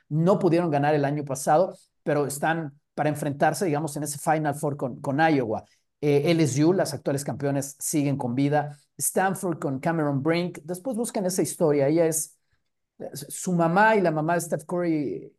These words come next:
era, iban juntas en la facultad, en la universidad, y básicamente esta chica, Cameron Brink,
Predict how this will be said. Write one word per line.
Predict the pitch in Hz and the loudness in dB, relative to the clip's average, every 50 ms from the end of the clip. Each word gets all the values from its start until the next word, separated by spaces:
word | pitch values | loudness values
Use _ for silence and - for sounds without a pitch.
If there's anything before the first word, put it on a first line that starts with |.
| _ | _
era, | _ 131 147 160 156 131 101 110 | _ -10 -8 -6 -8 -8 -6 -4
iban | 156 160 175 180 175 185 165 | -4 -2 -2 0 0 0 0
juntas | 139 - 185 180 185 180 185 151 139 - - | 0 0 -2 -2 -2 0 0 0 0 0 -2
en | 131 | -6
la | 127 120 | -6 -6
facultad, | - - - - 127 - - 165 | -8 -10 -10 -8 -4 -2 -2 0
en | 165 | 0
la | 156 | 0
universidad, | 147 139 127 127 - - 143 143 147 156 | 0 0 -2 -2 -2 -2 0 0 2 2
y | 160 | 2
básicamente | 165 190 190 - - 208 185 185 185 202 | 2 2 0 0 -4 -4 -4 -4 -6 -8
esta | - - 156 - | -4 -4 -4 -4
chica, | - - 175 151 151 131 | -2 -2 -2 -2 -2 -2
Cameron | - 170 156 156 151 147 139 | -2 -2 -2 0 0 0 -2
Brink, | 151 156 170 180 | -2 -2 -4 -6